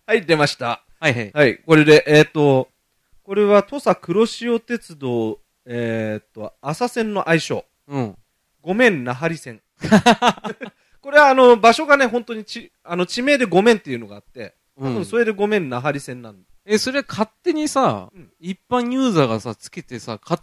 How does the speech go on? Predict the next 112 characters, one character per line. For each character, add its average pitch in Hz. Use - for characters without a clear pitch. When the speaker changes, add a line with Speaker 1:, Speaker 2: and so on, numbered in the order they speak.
Speaker 2:
手 247
に 226
言 220
っ -
て -
る 202
愛 180
称？ 104
Speaker 1:
で 285
は 214
あ 143
り 143
ま 170
せ 151
ん。 135
ち -
ゃ 196
ん -
と 214
公 277
式 -
ホ 240
ー 262
ム 247
ペ 262
ー -
ジ 226
に 254
も 240
載 143
っ 165
て -
る 208
愛 175
称 170
だ 120
と 113
思 95
い -
ま 85
す。 -
Speaker 2:
「ご 185
め 208
ん」 180
っ -
つ -
っ -
て。 104
Speaker 1:
そ 131
う、 110
「ご 135
め 190
ん、 143
な 120
は 135
り 127
線」 110
っ -
て。 -
Speaker 2:
サ 156
ラ 180
リ 202
ー 190
マ 185
ン 165
風 175
の 170
お 165
じ 151
さ 165
ん 160
が 156
「ご 147
め 202
ん」 208
っ 196
て 226
や 214
っ 185
て 139
る 135
や 131
つ？ -
Speaker 1:
「ご 110
め 110
ん」 -
<laughs> 262
Speaker 2:
マ 143
ス -
コ 185
ッ 175
ト 160
キ -
ャ 165
ラ 160
ク -
タ 131
ー 107
が。 107
Speaker 1:
「ご 160
め 208
ん」 170
Speaker 2:
ご-、 165
ご -
め 208
ん 165
さ 135
ん 117
で 117
し -
ょ？ 120
Speaker 1:
<laughs> -